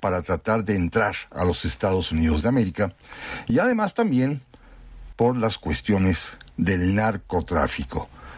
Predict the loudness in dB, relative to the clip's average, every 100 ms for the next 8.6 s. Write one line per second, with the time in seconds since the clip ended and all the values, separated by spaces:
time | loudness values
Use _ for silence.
0 | -8 -2 0 0 0 0 2 0 0 0
1 | 2 2 2 0 0 2 0 -2 -4 -10
2 | -2 2 2 2 2 4 2 0 2 4
3 | 4 2 2 0 0 -2 -4 -10 -20 -20
4 | -16 -14 -8 0 2 2 0 2 0 0
5 | 0 0 -2 -14 -20 -12 -2 2 2 0
6 | -2 2 2 2 0 -2 2 2 2 0
7 | 0 -2 -10 -20 -20 -20 -20 -20 -18 -18
8 | -18 -8 0 2 4 2